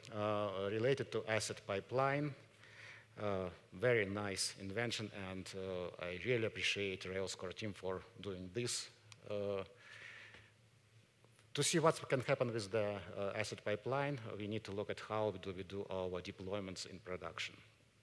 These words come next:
One way to do it is to shut down your application and restart it on all your hosts. Absolutely no concurrency or asset pipeline issues,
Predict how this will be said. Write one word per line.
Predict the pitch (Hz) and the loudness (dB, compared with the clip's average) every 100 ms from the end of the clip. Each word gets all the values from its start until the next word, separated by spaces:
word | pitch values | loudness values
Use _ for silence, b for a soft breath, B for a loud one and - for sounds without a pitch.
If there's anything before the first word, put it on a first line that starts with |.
| - - - B B B | -20 -18 -16 B B B
One | 110 156 | 6 8
way | 160 156 | 8 6
to | 156 | 4
do | 151 165 | 2 2
it | 160 160 - - | 0 -2 -10 -4
is | 110 - | -4 -4
to | - 107 | -2 0
shut | - 127 107 | 2 2 2
down | 110 104 98 90 | 4 4 2 -4
your | 87 92 90 | -6 -6 -4
application | - 107 151 151 - 135 - - - - - - B B B B B | -6 -2 0 0 0 -6 -14 -20 -20 -20 -20 -20 B B B B B
and | 135 139 135 101 | 2 2 2 0
restart | 101 - 101 92 | -2 0 2 2
it | - - - - - - - - - - B B B B B B | -2 -14 -20 -20 -20 -20 -20 -20 -20 -20 B B B B B B
on | 104 104 | -4 -2
all | 107 98 | -2 0
your | 95 | -2
hosts. | - - - - - B B B B B - - - 147 | -4 -8 -8 -8 -12 B B B B B -20 -20 6 10
Absolutely | 180 156 135 135 | 12 10 6 8
no | 123 | 8
concurrency | 117 110 120 117 110 - | 8 4 4 4 2 0
or | 98 | 2
asset | 101 - - | 2 0 -4
pipeline | 98 - 98 104 | -4 -2 -4 0
issues, | 160 - 139 | 0 0 -2